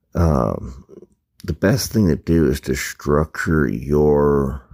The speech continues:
business as simple as possible. We've all heard the wor-, the, uh, the saying, "Keep it simple, stupid." You know, I think it's a little condescending to say stupid, but, you know,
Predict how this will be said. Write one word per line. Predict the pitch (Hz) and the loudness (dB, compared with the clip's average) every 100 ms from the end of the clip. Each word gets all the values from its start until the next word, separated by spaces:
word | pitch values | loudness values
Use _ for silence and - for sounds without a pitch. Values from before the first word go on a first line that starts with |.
| - 62 76 | -14 -14 -4
business | 85 82 76 71 55 65 - - - - _ - | 0 0 0 -4 -4 -8 -12 -14 -18 -20 _ -10
as | 73 | -6
simple | - - - 143 117 98 | -4 -4 0 0 2 0
as | 71 - | 0 -2
possible. | - 78 76 - - - 67 | 0 0 0 -2 -4 0 2
We've | 82 82 | 2 4
all | 85 76 | 4 2
heard | - 78 73 58 | 2 0 0 -2
the | |
wor-, | 65 76 76 73 - - | -2 0 2 0 -2 -10
the, | 64 67 65 64 64 | -6 -2 0 0 -2
uh, | 64 64 - _ - - - - - - - - | -2 -4 -8 _ -20 -20 -20 -20 -20 -20 -16 -10
the | |
saying, | 87 - 80 80 78 71 69 | -8 -2 0 2 2 0 -2
"Keep | - 110 87 | -2 0 2
it | - - | -2 -4
simple, | - 104 127 110 80 | -2 0 2 2 0
stupid." | - - 80 80 123 123 _ _ 90 87 - | -2 -2 -2 0 -4 -6 _ _ -20 -20 -4
You | 82 | 0
know, | 80 80 82 - - | 2 2 0 -2 -4
I | 98 | -2
think | - 85 | 0 0
it's | - - | -2 0
a | |
little | 73 69 | 0 0
condescending | - 65 64 - 65 65 62 | -2 -2 -2 -2 0 0 -2
to | 57 | -6
say | - - 60 65 67 67 | -8 -2 0 0 -2 -6
stupid, | - - - 73 65 76 76 58 | -10 -10 -2 -2 0 -2 -2 -2
but, | 65 - - - - - - _ _ | -4 -4 -8 -20 -20 -20 -20 _ _
you | 151 | 0
know, | 127 117 117 | 2 2 -2